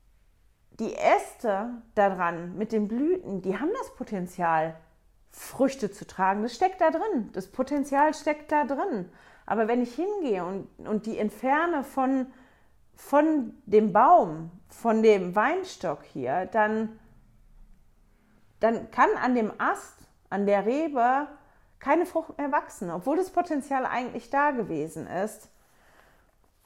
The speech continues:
Und ein bisschen ist es auch so mit den Geboten. Ich kann mich entscheiden, die zu halten.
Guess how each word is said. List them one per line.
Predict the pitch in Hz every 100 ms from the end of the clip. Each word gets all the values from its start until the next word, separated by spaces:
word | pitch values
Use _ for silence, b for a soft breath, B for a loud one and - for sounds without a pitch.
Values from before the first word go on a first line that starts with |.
| _ _ _ _ _ _ -
Und | 262 294 294 302 - - - -
ein | 240
bisschen | 294 311 370 285
ist | 302 339
es | -
auch | 269 285
so | 320
mit | 302 294
den | 285
Geboten. | 277 214 302 415 - 185
Ich | 175 -
kann | - 294
mich | 262 220 - b b b
entscheiden, | 208 220 - 208 240 349 370
die | 320
zu | - 202 -
halten. | 214 226 -